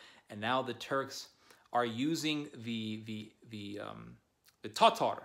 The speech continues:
Turkic peoples who live in Crimea. They're using those people almost as a proxy against the Russians, or they're at least trying to use those people. So Turkey is expanding her influence in the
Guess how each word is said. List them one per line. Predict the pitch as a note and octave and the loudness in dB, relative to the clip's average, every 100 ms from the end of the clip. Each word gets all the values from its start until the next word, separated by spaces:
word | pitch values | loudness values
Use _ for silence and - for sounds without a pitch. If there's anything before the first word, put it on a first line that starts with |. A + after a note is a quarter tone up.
| - - | -10 -4
Turkic | A#2 - G#2+ - | -4 -4 -12 -8
peoples | G#2 G2 G2+ - - - - | -10 -8 -10 -10 -12 -18 -14
who | - | -8
live | A2+ A#2 B2+ A#2+ | -4 0 0 0
in | A2 | -4
Crimea. | A#2+ A2 G#2+ G#2 G#2 - - - | -2 -2 -2 -4 -6 -12 -20 -10
They're | C3 | -4
using | C3 D#3+ D3+ C#3 | 0 0 0 2
those | C3 D#3 D3 | 6 6 6
people | - C#3 C3 A#2+ A#2 | 2 -2 0 0 -2
almost | - C#3 C3 B2+ | -6 -4 -4 -4
as | G#2+ | -6
a | |
proxy | G#2+ D3+ C3+ - A#2+ | -2 2 2 0 -4
against | A2 A2+ G#2+ - | -4 -4 -4 -4
the | A2+ | -2
Russians, | C#3 C#3+ - A#2+ - - - - - - - - - | 0 0 -4 -12 -12 -14 -16 -20 -20 -20 -20 -20 -2
or | A#2+ A2+ | 2 2
they're | A2 - _ _ B2 | -2 -8 _ _ -6
at | |
least | A#2 A2+ | -4 -2
trying | - F3 D#3+ C3+ | 6 6 6 2
to | - G#2+ | -4 -6
use | G#2 G#2 | -8 -8
those | A2 G2+ | -8 -10
people. | - F2 - - _ _ _ _ _ _ _ - | -12 -16 -16 -18 _ _ _ _ _ _ _ -4
So | - C#3 C3+ C3+ - _ _ _ - | 2 4 4 -2 -12 _ _ _ -4
Turkey | A3+ A#3+ A#3+ G#3 - | 0 0 0 -4 -2
is | D3 B2 - - | -2 -2 -8 -10
expanding | - - - - F#3+ A3 A3 G3+ F3 | -4 -4 -4 -4 -2 0 2 0 -2
her | F3 | -2
influence | D#3+ D#3 - A2+ - - - - - | -4 -6 -8 -10 -10 -12 -14 -16 -10
in | C3 B2 | -6 -6
the | B2 | -8